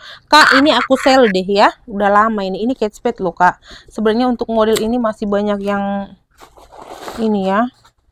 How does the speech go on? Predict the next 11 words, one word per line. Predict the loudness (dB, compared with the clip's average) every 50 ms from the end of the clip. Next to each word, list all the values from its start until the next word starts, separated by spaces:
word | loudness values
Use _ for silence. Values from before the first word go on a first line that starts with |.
| _ _ -20 -20 _ _ _ _ -20 -20 -20 -20 -20 -20 -20 -20 -20 -16 -16 -16 -16 _ _
Kate | 0 0 0 0 -2
Spade | -6 -20 -2 _ 4 6 8 8 6 4 2
ini | 0 -2 0 0 0
kemarin | 0 2 2 2 2 2
dari | 0 0 -2
tujuh | -4 -6 -8 -6 -6 -6 -8
setengah. | -8 -8 -6 -4 -4 -2 -2 -2 0 0 2 2 2 0 -2 -4 _
Kate | -8 -8 -8
Spade | _ _ -4 -4 -4 -2 -2
New | -2 0 0 0 0
York. | 0 0 2 2 2 2 2